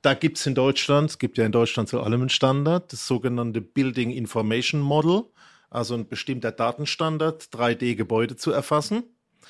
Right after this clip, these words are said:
Das haben wir auf weiter Flur noch nicht. Ein bisschen bei großen Gebäuden, bei öffentlichen Gebäuden,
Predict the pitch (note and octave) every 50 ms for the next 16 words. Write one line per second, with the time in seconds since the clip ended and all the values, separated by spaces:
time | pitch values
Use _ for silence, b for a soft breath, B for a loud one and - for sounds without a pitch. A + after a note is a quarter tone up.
0 | B B B B B B B B B B _ _ _ _ _ _ _ _ _ _
1 | _ _ _ _ _ _ _ _ _ _ _ - C3 A#2+ - - - C#3+ D3 D3+
2 | - D3 B2+ G#2+ B2+ B2+ A#2+ - - B2+ B2 - - - - B2 A#2 B2+ B2+ -
3 | B2 A#2+ - - C3+ B2+ B2 B2+ A#2+ B2 B2 - - B2 C3 D3+ D#3 - - C3+
4 | A2+ G#2 D#3+ E3 - - - E3 D3+ C3+ C3+ A#2+ A#2+ A#2+ - B2+ C3+ C#3+ C#3 D3
5 | B2+ B2+ A#2 - - B2 C3 C3+ C3 C3+ C3+ B2+ C3 C3 B2+ A2 A#2+ A#2+ A#2+ C3
6 | B2 - C#3 B2 C3 A#2 - C3 A2+ C3+ G#2+ A#2+ A#2+ B2 B2+ B2+ B2+ B2 B2 A#2